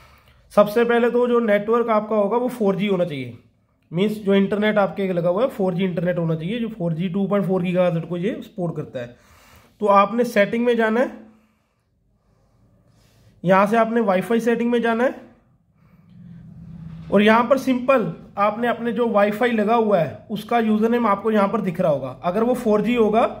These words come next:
तो लिस्ट में आ जाएगा, अगर फ़ाइव जी होगा तो लिस्ट में नहीं आएगा। सभी राउट-, राउटर में ऑप्शन होती है डोंगल्स के अंदर कि फ़ोर जी नेटवर्क वो क्रिएट हो जाता है।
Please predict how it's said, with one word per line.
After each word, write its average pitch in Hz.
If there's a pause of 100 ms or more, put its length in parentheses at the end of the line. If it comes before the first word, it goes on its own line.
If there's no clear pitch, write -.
(240)
तो 208
लिस्ट 202
में 233
आ 196
जाएगा, 185
अगर 226
फ़ाइव 196
जी 214
होगा 220
तो 233
लिस्ट 196
में 202
नहीं 185
आएगा। 156 (480)
सभी 226
राउट-, 220
राउटर 196
में 208
ऑप्शन 185
होती 165
है 185
डोंगल्स 160
के 160
अंदर 190
कि 226
फ़ोर 170
जी 175
नेटवर्क 165
वो 196
क्रिएट 165
हो 147
जाता 135
है। 226